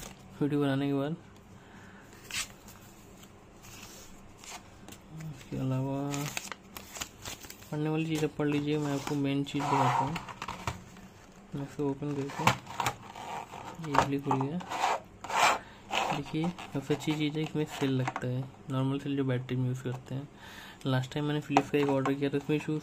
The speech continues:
यही आता था कि उनका trimmer battery ख़राब हो जाती थी, तो change करने में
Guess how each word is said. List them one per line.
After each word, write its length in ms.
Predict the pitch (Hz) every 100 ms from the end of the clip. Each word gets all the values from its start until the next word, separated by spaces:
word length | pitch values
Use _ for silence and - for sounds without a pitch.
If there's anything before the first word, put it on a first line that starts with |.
| -
यही 240 | 147 147
आता 220 | 147 143
था 100 | 143
कि 140 | 151 143
उनका 140 | 147
trimmer 320 | 139 139 139 143
battery 280 | 135 131 139
ख़राब 220 | 139 139
हो 60 |
जाती 240 | 143 143 147
थी, 160 | 156 180 - - - - - -
तो 60 | 156
change 340 | - 151 151
करने 260 | 151 147 147
में 200 | 147 156